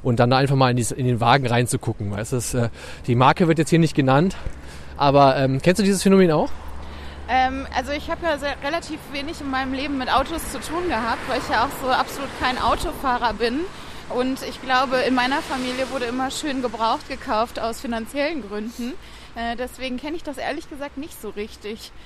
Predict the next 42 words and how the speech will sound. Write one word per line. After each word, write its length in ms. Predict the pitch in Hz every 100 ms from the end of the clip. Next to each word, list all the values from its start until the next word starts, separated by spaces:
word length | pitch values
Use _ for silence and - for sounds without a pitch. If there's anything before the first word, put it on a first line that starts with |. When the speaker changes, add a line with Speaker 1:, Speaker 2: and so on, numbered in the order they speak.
| -
Speaker 1:
Interessant 380 | 143 156 156 202
ist 80 | 226
an 80 | 220
diesem 300 | 220 214 196
ganz 220 | 196 -
kurz 260 | - 233 -
noch, 240 | 185 190 - - - 208
<laughs> 360 | 294 370 -
vielleicht, 340 | - 151 165 185
äh, 160 | 165
dass 220 | 151 151
dieses 260 | - 151 151
Autohaus 320 | 165 156 151
hat 80 | 143
seinen 160 | 135 127
Tresor 300 | 127 123 120
draußen 400 | 120 170 262 175
vor 120 | 139
die 80 | 127
Tür 180 | 143 131
gestellt. 480 | 127 135 139 196 - - - -
Ähm, 560 | 147 143 151 151 151 147 - - - - -
vielleicht 260 | 180 202
einfach, 240 | 233 226 214
damit 240 | 208 214
man 140 | 208 196
von 120 | 202
vornherein, 600 | 190 208 196 185 214 208
äh, 300 | 170 165 170
nicht 200 | 190 -
das 120 | 190
ganze 380 | 175 185 190 196
Autohaus 360 | 202 196 180 -
zerstört, 320 | 180 - 180
wenn 140 | 165
man 80 | 156
diesen 180 | 143 147
Tresor 380 | 147 139 165 147
haben 240 | 131 117
will. 120 | 120
Also, 340 | 127 143 165 165 - - - -
ähm, 480 | 170 175 185 190